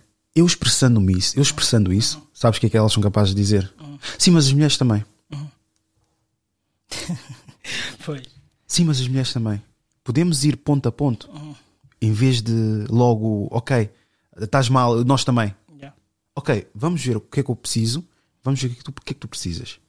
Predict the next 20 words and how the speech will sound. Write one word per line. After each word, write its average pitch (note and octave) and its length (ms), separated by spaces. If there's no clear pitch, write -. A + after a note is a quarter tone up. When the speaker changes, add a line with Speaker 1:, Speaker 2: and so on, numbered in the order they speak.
Speaker 1:
Porquê - 140
é - 20
que G#3 80
existe E3 240
essa C#3 160
convergência A2 520
constante? F#2+ 360
Constantemente D3 580
há C3+ 60
o B2 80
acasalamento A2+ 680
de A2 60
problemas. F2+ 680
Speaker 2:
Uhum. C#3 200
Speaker 1:
E A2+ 100
não, C#3 360
ah, F#2+ 420
triagem A#2+ 640
individual. G2 600
Speaker 2:
Uhum. - 80